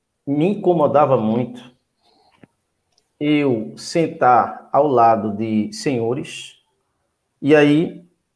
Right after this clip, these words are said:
não tô tirando onda, mas, por exemplo, sentar ao lado de um Augusto pra ver um jogo. A vivência que Augusto tem de futebol,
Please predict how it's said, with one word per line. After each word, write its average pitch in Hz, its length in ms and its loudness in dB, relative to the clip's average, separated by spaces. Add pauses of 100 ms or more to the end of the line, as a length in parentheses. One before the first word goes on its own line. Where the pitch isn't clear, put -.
(520)
não 143 180 -2
tô 139 140 0
tirando 110 360 0
onda, 123 180 -4
mas, 147 220 -2
por 180 180 -2
exemplo, 107 360 0
sentar 147 240 -2
ao 151 80 2
lado 143 200 2
de 143 60 -4
um 147 80 -2
Augusto 120 520 -2
pra 117 120 2
ver 107 140 -2
um 113 120 -4
jogo. 92 380 -10 (760)
A 123 80 -4
vivência 131 480 0
que - 100 -2
Augusto 131 420 -2
tem 127 140 -4
de 127 60 -10
futebol, 95 720 -8